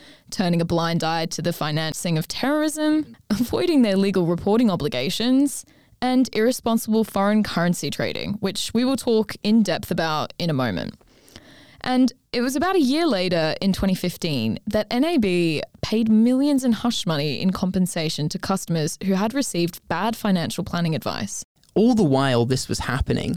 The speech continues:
Speaker 2: Westpac rigged a key interest rate, the bank bill swap rate.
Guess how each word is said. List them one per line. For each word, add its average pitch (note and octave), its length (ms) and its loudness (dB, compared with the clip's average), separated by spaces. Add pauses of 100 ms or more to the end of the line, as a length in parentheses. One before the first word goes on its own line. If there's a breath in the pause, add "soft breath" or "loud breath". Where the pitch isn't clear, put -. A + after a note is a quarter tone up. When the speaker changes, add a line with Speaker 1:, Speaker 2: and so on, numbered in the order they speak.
Speaker 2:
Westpac - 720 -2
rigged C3 260 0
a B2+ 60 -2
key B2 320 0
interest A#2 420 -2
rate, - 360 -4 (120)
the C3+ 100 -2
bank A#2 360 -2
bill A2+ 240 0
swap - 340 -6
rate. - 320 -4